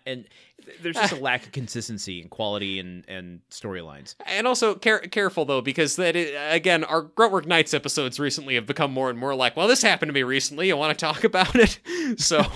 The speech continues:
Speaker 1: <laughs> Well, um,
Speaker 2: I
Speaker 1: okay. I mean, I'll take whatever criticism anyone has for Gruntwork Nights.
Speaker 2: <laughs> You,
Speaker 1: And,
Speaker 2: you,
Speaker 1: and
Speaker 2: you
Speaker 1: I will
Speaker 2: look
Speaker 1: immediately apologize and rescind the episode if you want me to.
Speaker 2: I, I just, I'm saying we look into the darkness too closely, that darkness is gonna look back at us.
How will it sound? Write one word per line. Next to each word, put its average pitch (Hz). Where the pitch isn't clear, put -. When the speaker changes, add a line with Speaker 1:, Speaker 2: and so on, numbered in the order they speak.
Speaker 1:
<laughs> -
Well, 233
um, 147
Speaker 2:
I -
Speaker 1:
okay. 135
I 180
mean, 180
I'll 233
take 247
whatever 165
criticism 123
anyone 113
has 104
for 139
Gruntwork 131
Nights. 104
Speaker 2:
<laughs> -
You, 160
Speaker 1:
And, 175
Speaker 2:
you, 240
Speaker 1:
and 147
Speaker 2:
you 139
Speaker 1:
I 131
will 131
Speaker 2:
look 127
Speaker 1:
immediately 127
apologize 110
and 107
rescind 107
the 95
episode 98
if 87
you 98
want 95
me 92
to. 90
Speaker 2:
I, 143
I 170
just, 175
I'm 180
saying 170
we 147
look 190
into 190
the 147
darkness 151
too 147
closely, 131
that 113
darkness 117
is 117
gonna 110
look 101
back 98
at 95
us. -